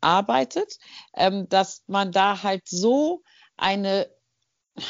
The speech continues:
Stutenbissigkeit ist jetzt nicht das richtige Wort, weil das machen ja auch andere,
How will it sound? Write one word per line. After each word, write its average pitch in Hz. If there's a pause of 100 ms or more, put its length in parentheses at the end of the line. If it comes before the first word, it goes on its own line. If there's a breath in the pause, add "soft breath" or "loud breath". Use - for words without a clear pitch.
(160 loud breath)
Stutenbissigkeit 214
ist 185
jetzt 196
nicht 208
das 185
richtige 202
Wort, 196
weil 175
das 165
machen 180
ja 165
auch - (300 loud breath)
andere, 247